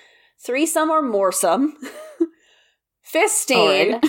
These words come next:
Speaker 2: <laughs>
Speaker 1: and vor. Now, I, I know what vor is. Do you know what vor is?
Speaker 2: Never heard it. What is it?
Speaker 1: Mm, I don't want to be the one to break this to you. So it's the sexual,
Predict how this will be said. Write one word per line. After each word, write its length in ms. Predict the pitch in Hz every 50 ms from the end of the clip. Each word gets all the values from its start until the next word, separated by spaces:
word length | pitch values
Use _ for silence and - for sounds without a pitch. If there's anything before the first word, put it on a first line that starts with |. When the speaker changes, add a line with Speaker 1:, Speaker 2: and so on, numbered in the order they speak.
| - - - _ _ _ _
Speaker 2:
<laughs> 380 | _ _ _ _ _ _ _ -
Speaker 1:
and 360 | 240 247 240 233 226 220 - -
vor. 800 | - 185 170 180 220 226 214 190 156 - - - - 202 196 _ _ _ _ _ -
Now, 300 | - 247 233 226 220 214 -
I, 400 | 220 247 277 311 330 339 294 -
I 180 | 233 254 269 285
know 240 | 262 247 233 233 226
what 260 | 220 208 151 185 175
vor 280 | 185 175 175 170 160 92
is. 340 | 139 143 120 110 - -
Do 120 | - - 196
you 100 | 196 196
know 160 | 196 190 165
what 100 | 156 175
vor 220 | 180 180 170 165
is? 380 | 165 160 160 165 165 - - - _ _ _ _ _ _ _ _ _ _ _ -
Speaker 2:
Never 420 | 190 180 175 165 156 147 151 151
heard 180 | 165 151 127 135
it. 200 | 135 135 - -
What 160 | 156 156 143
is 140 | 143 127 -
it? 220 | - - - - - _ _ _ _ _ _ _
Speaker 1:
Mm, 760 | 254 240 233 233 233 233 226 220 214 208 202 202 190 190 175 160
I 100 | - 214
don't 240 | 226 220 208 185 104
want 120 | 120 156 175
to 60 | 139
be 80 | 175
the 80 | 151 165
one 140 | 165 165 170
to 60 | 196
break 200 | - 175 156 -
this 160 | 180 180 - -
to 80 | 202
you. 200 | 143 131 131 - - - - - - - - _ _ -
So 360 | 208 - - 294 277 269 269 -
it's 320 | 214 254 285 285 - - -
the 140 | - 320
sexual, 1160 | 302 - - - 254 240 240 - - - 254 240 220 220 214 214 208 202 202 196 - - -